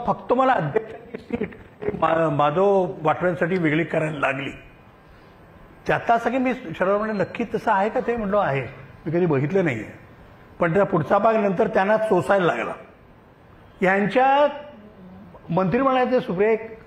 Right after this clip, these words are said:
आमदार भयंकर रागावले, म्हणाले, "विधिमंडळ कसं दिलं शूटिंगला?"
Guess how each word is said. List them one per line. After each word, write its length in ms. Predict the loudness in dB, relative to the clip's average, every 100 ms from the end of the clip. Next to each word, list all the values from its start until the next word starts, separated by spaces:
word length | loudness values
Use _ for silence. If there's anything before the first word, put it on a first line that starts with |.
| -6
आमदार 520 | -2 0 2 4 4 0 -6 -18 -20 -6
भयंकर 340 | 0 2 4
रागावले, 640 | 4 4 4 4 6 4 2 -2 -14 -18 -4
म्हणाले, 240 | 0 2
"विधिमंडळ 600 | 2 2 4 4 4 4
कसं 280 | 4 2 2 2
दिलं 180 | 2
शूटिंगला?" 460 | 0 -2 -4 -6 -8